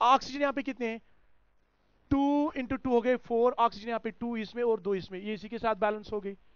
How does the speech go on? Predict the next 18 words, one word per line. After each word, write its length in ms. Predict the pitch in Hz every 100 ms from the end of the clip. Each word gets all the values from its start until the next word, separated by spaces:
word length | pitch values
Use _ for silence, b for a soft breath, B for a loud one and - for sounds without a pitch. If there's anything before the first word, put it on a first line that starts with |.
| -
heat 140 | 196 233
and 180 | 233 233
trial 220 | 233 233
method 220 | 220 214
से। 160 | - 226 - - - - 247
ये 60 |
हो 120 | 277
गए 100 | 277
हमारे 300 | 285 277 277
दो 240 | 220 254 240
types। 500 | 220 180 175 156 208
अभी 120 | 196
तक 160 | 262 247
हमने 140 | 262
क्या 160 | 262 262
क्या 120 | 269
discuss 300 | 247 - 220
किया? 160 | -